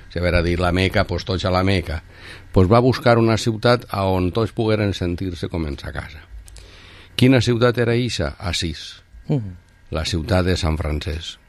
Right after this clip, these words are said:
Speaker 1: Sant Francesc és tingut, és admirat per tots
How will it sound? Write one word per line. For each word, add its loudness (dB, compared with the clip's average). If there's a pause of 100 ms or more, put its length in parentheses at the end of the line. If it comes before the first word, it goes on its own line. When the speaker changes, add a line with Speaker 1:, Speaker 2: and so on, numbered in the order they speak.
(560)
Speaker 1:
Sant 0
Francesc 2
és 2
tingut, 0 (480)
és -2
admirat 2
per -2
tots 0